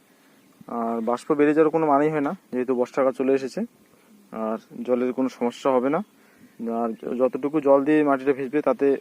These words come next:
ক্ষতি হবে না, ভালোই হবে। আর আমি যে, যে লাউয়ের মাচা দিয়েছি,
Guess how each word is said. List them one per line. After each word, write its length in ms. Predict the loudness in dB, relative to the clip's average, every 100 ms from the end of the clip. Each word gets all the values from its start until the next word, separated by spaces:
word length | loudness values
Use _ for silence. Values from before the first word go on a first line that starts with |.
| _ -16
ক্ষতি 260 | -6 2
হবে 180 | 2 2
না, 140 | -2
ভালোই 280 | -6 -2 -2
হবে। 180 | -2 -4 -10 _ _ -20 _ _ _ _ _ -20 _ _ _ _ _ _ _ -20 -20 -20 -20 _ -20 -20 _ -20 _ _ -20 -20 _ _ _ -20 -20 _ -10 2
আর 200 | 6 6
আমি 220 | 6 6
যে, 140 | 4 4
যে 120 | 6
লাউয়ের 240 | 8 8
মাচা 220 | 6 4
দিয়েছি, 420 | 4 4 4 0